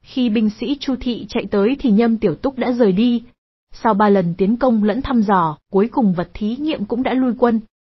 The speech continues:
Cái gọi là bất quá tam nghĩa là sau ba lần tấn công liên tục, vật thí nghiệm không công phá được hàng rào thì chúng cũng không cần hao tổn nhân lực làm gì nữa. Về sau tìm cơ hội đánh tiếp là được. Thế nhưng vật thí nghiệm cũng không rút đi quá xa,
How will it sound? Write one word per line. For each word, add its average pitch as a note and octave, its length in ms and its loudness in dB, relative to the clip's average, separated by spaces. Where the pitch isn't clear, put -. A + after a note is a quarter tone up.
Cái G#3+ 160 -2
gọi B3 220 0
là F#3+ 140 2
bất A3 280 -4
quá F#3 220 0
tam B3 280 -2
nghĩa B3 220 -2
là G#3 180 -2
sau G#3+ 200 -6
ba A3 200 0
lần F#3+ 220 0
tấn F#3+ 220 -2
công B3+ 200 -2
liên B3+ 200 0
tục, A3+ 220 -2
vật A#3+ 160 -6
thí B3+ 100 -4
nghiệm C#4+ 200 0
không C#4 220 -4
công B3+ 160 0
phá G#3+ 320 -2
được C4 140 -4
hàng F3+ 180 -4
rào E3+ 460 -2
thì G#3+ 140 -6
chúng A#3 220 -2
cũng C#4+ 160 -6
không C#4 220 -2
cần A3 180 -2
hao A#3+ 240 -2
tổn G3 200 0
nhân G#3+ 180 -2
lực G3 180 -2
làm F#3+ 180 0
gì F3 140 -2
nữa. A3 300 -2
Về G3 180 2
sau B3 160 -2
tìm A#3+ 240 0
cơ A3+ 120 -2
hội A3 180 -2
đánh G3 180 0
tiếp E4+ 240 -2
là A3 120 2
được. F3 260 -2
Thế G#3 140 0
nhưng A#3+ 200 2
vật F3+ 180 0
thí G3+ 160 -4
nghiệm C4+ 280 -2
cũng G#3+ 160 -6
không G#3+ 240 2
rút D4+ 160 -2
đi A#3 120 -2
quá E3+ 200 -4
xa, A3+ 360 -2